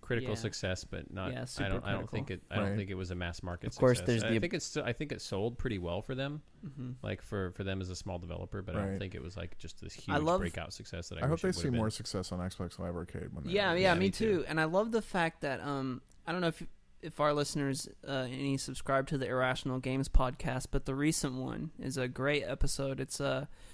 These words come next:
Speaker 2: Sean Elliott's interviewing Ken Levine and, um, somebody help me out, Ron Gilbert? No?
Speaker 3: What about it?
Speaker 2: Who,
Speaker 3: What
Speaker 2: who
Speaker 3: about
Speaker 2: is
Speaker 3: him?
Speaker 2: he interviewing?
Speaker 1: I don't know. I
Speaker 2: No,
Speaker 1: didn't,
Speaker 2: not
Speaker 1: I didn't
Speaker 2: Ron
Speaker 1: listen
Speaker 2: Gilbert.
Speaker 1: to
Speaker 3: I thought it
Speaker 1: the
Speaker 3: was
Speaker 1: last one. I was
Speaker 3: the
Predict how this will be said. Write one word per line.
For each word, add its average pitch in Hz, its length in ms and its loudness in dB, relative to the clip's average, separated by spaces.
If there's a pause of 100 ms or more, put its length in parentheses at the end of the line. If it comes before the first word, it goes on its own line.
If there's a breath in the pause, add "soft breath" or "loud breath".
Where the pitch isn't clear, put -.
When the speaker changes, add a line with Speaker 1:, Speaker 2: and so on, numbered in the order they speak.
Speaker 2:
Sean 160 280 4
Elliott's 147 420 4
interviewing 135 540 4
Ken 143 300 4
Levine 135 520 2
and, 127 460 0
um, 139 560 -2
somebody 139 340 0
help 165 160 -2
me 135 100 -2
out, 123 240 -2 (100)
Ron 139 340 -2
Gilbert? 190 480 -4 (160)
No? 190 280 -2 (440)
Speaker 3:
What 117 100 -4
about 113 220 0
it? 113 80 0
Speaker 2:
Who, 165 80 8
Speaker 3:
What 160 100 10
Speaker 2:
who - 60 6
Speaker 3:
about 107 160 6
Speaker 2:
is 98 80 4
Speaker 3:
him? 208 80 0
Speaker 2:
he 196 80 -4
interviewing? 208 500 -4 (500)
Speaker 1:
I 110 120 -2
don't 120 120 2
know. 120 140 2
I 104 60 4
Speaker 2:
No, 104 60 4
Speaker 1:
didn't, 120 100 4
Speaker 2:
not 170 140 8
Speaker 1:
I - 20 -
didn't - 120 8
Speaker 2:
Ron 135 120 4
Speaker 1:
listen 131 80 2
Speaker 2:
Gilbert. 117 180 2
Speaker 1:
to - 60 0
Speaker 3:
I 123 40 2
thought 135 140 6
it 139 60 6
Speaker 1:
the 135 60 6
Speaker 3:
was 123 160 6
Speaker 1:
last 104 100 4
one. - 0 -
I - 20 8
was 113 80 8
Speaker 3:
the - 0 -